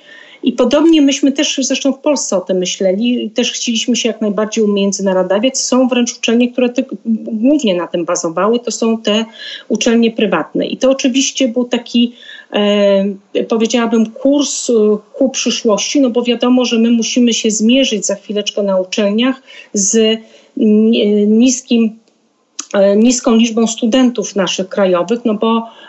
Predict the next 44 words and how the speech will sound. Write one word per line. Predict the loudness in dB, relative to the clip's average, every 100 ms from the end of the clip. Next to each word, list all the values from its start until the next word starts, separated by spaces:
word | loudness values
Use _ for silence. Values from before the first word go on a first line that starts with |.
| -10
przyrost | -4 0 0 0
naturalny | -4 -2 -2 0 0
jest | -2 -2
za |
niski | -2 -2 -4 -10
w |
Polsce. | -8 -8 -8 -10 -10 -12 _ _ -20 -20 -10
I | -2
teraz, | 2 2 0 0 2
e, | 4 4 2 0 -6 -8
mm, | -4 -2 -2 -4 -6
w | -6 -4
związku | 0 0 0 -4
z | -6
czym | 0 0 0 -4 -10 -20 _ _
teraz | 0 0 0
to, | -2
co | -2
wprowadziła | -2 -2 -2 -2 0 0 0
pandemia, | -4 -2 -2 -2 -2
no | -4
to | -4
przede | -2 0 0
wszystkim | -2 -2 -4 -4 -2 -2 -4 _ _ -4
ten | 0
globalny | 0 2 2 2 0
świat | -2 -4 -4
stanął | -6 -2 -2 0 0 -2 -4
w | -8
kontekście | -4 -2 -2 -2 0 2
ruchu | 2 2 2 0 -2 0
ludzi, | 2 0 -4 -6
to |
znaczy | -6 -4 -2
ludzie | -2 0 0
już | 0
nie | -2 -2
przyjeżdż-, | -2 0 0 -2 -2
nie, | 0 0 0
nie, | -2 -2
nie | -2
mogą | -2 -2 -2 -2
się | -4
poruszać | -2 -2 -2 -4 -4 -4 -4